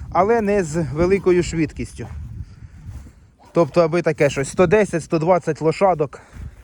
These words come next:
можна літати і робити красоту. Замість дисковки приміняти, е, замість дисковки по кукурузі приміняти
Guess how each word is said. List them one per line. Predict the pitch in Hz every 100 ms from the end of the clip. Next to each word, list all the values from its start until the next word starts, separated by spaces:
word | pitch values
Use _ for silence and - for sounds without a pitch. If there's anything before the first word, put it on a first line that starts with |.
| -
можна | 127 151 139 151
літати | 143 143 170 160 - _ _ _ _ _ _ - - _ - -
і | 123
робити | 156 151 -
красоту. | 156 151 160 - 139 110 110
Замість | 135 160 147
дисковки | 123 151 - 202 151 143 - - -
приміняти, | 151 147 151 147 131 - -
е, | 135 131
замість | 170 180 160
дисковки | 175 180 156 147
по | 147
кукурузі | 143 151 180 208 143
приміняти | 131 147 151 147 127